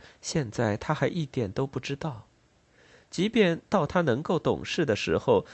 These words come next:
最好也尽量不要让他知道。在他还没有生活在富裕生活里之前，便发生了这样的改变，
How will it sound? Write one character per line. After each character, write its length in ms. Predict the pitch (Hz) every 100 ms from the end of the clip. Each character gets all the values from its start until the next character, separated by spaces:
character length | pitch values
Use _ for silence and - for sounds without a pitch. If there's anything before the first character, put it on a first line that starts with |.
| -
最 240 | - 170 123
好 260 | - 95
也 160 | 123 98
尽 300 | - 156 117
量 220 | 117 90 -
不 160 | 85 87
要 160 | 143
让 200 | 139 127
他 160 | 104 104
知 240 | - 92
道。 220 | 98 90 - _ _ _ _ _ _ _ _ _ _ -
在 220 | 127 113
他 160 | - 117
还 160 | 107
没 160 | 98 110
有 100 | 90
生 240 | - 117
活 140 | 110 95
在 120 | 107
富 220 | - 135
裕 120 | 95
生 260 | - 127 127
活 180 | - 87
里 140 | 65
之 200 | - 135
前， 420 | - - 71 120 - - - -
便 180 | 165
发 220 | 131 160 156
生 180 | 165
了 80 | 151
这 240 | - 208 139
样 140 | 110
的 100 | 101
改 240 | - 64
变， 320 | - 131 95